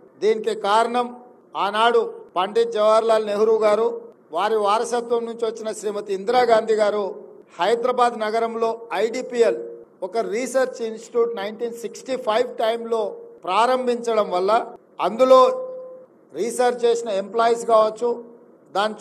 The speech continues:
చూసి నేర్చుకున్న వాళ్ళు బయటకు వచ్చి ప్రారంభించిన pharmaceutical కంపెనీసే ఎస్ఓఎల్, Reddy Labs,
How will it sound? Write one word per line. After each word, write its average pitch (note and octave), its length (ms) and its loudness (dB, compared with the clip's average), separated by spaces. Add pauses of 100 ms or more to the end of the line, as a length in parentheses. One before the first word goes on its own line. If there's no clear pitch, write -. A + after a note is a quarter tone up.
చూసి A#3+ 260 -4
నేర్చుకున్న A#3 600 -4
వాళ్ళు A3+ 260 4
బయటకు G#3 420 -6
వచ్చి G#3 280 -6 (460)
ప్రారంభించిన G3+ 800 -2
pharmaceutical G3 920 -6 (120)
కంపెనీసే G#3 580 -4 (1000)
ఎస్ఓఎల్, F#3 840 0
Reddy F3+ 340 -2
Labs, F#3 500 -2